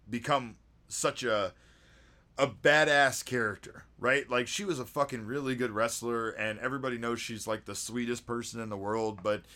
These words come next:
there were a lot of sweet girls on N X T, and from the moment that she fucking jacked Tegan Nox in that cage, in that fucking match,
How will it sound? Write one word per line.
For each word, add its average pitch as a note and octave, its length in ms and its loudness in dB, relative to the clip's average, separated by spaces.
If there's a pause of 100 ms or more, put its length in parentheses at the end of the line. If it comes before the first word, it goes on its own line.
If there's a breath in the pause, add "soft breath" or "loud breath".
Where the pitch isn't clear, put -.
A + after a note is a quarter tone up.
(220 soft breath)
there F#3+ 160 -2
were C#3+ 120 4
a A2 60 0
lot B2+ 400 2
of A#2 140 -4
sweet A#2 640 -6
girls A2+ 640 2
on A2+ 180 2
N A2 160 0
X G#2 220 -6
T, F#2+ 340 -6
and G#2+ 200 -6
from B2 180 -4
the A#2 60 -4
moment E3 360 -2
that A#2 140 -6
she D#3+ 180 -6
fucking D3+ 400 -2
jacked A2 400 0
Tegan C#3+ 300 -6
Nox A2+ 400 -2
in A2 140 -6
that A2 240 2 (160)
cage, D3+ 600 -2 (340 soft breath)
in A2+ 120 -6
that A#2 180 0
fucking C#3 300 2
match, D#3+ 440 2